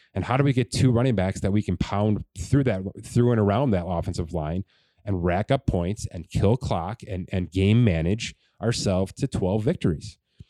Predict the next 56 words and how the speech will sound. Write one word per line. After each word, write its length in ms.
You 80
know, 100
that's, 420
that's 240
the 120
realistic 540
approach 320
with 120
a 40
lot 300
of 100
organizations 720
right 160
now. 220
That's 180
how 160
Detroit 540
can 100
get 160
back 240
on 100
track, 380
I 80
think. 240
I 60
really, 300
I 40
really 240
believe 340
that. 180
You 60
know, 60
if 80
they 100
get 160
an 100
offensive 380
line 200
that's 180
healthy, 440
Jared 300
Goff 220
is 100
certainly 280
a 60
game 300
manager. 400
He's 140
proven 320
that 160
in 100
Lo-, 180
in 120
Los 200
Angeles. 600
So 560